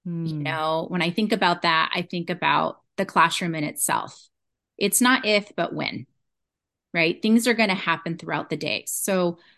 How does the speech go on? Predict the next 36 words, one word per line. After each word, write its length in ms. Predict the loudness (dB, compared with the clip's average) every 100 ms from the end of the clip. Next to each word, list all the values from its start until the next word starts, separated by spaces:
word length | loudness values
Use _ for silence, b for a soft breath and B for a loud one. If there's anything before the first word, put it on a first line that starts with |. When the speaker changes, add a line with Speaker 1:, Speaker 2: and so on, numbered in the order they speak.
| b _
Speaker 1:
how 280 | -2 2 2
can 280 | 2 2 2
I 560 | 2 0 0 -2 -6 -6
control 960 | -6 -6 -6 -4 -2 -2 -2 -4 -8 _ _ _ _ -4
what's 300 | 0 0 0
in 160 | -2 0
my 220 | 2 2
mind, 460 | 2 2 0 -2
my 160 | -2 -4
behaviors, 960 | -4 -6 -4 -4 -4 -4 -4 -6 -8
my 160 | -6 -8 -4
thoughts, 680 | 2 4 4 0 -4 -2 -4 b b b
my 180 | -2 0
voice, 520 | 0 2 4 4 0
my 140 | -4 -2
actions, 540 | -2 -2 -2 -2 -2
how 240 | -2 -4 -2
I 120 | -2
show 320 | -4 -4 -4 -4
up, 260 | -2 -4 -6 _ _ -6
right? 200 | -4 -4
That's 300 | -4 -4 -4
what's 180 | -4 -2
in 100 | -2
my 200 | -2 -4
control. 600 | -6 -10 -10 -12 -12 -16 _ _ -8 -2
I 80 | 0
Speaker 2:
Mm-hmm. 0 |
Speaker 1:
can't 280 | 2 2
control 400 | 2 0 2 0
what 120 | 0 -2
students 360 | -2 -4 -6
bring 220 | -6 -6
into 260 | -4 -4 -6
the 120 | -8
classroom. 640 | -2 0 0 0 -2 -4